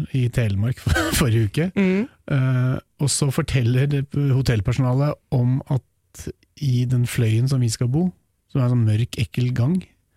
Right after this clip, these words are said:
Speaker 1: der ble det drept et barn.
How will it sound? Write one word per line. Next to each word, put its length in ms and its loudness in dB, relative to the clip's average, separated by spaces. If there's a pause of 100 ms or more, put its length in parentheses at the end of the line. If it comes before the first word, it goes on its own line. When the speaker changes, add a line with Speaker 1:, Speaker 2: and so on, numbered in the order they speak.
(920)
Speaker 1:
der 440 0 (240)
ble 340 0
det 160 2
drept 380 -2
et 160 -4
barn. 320 2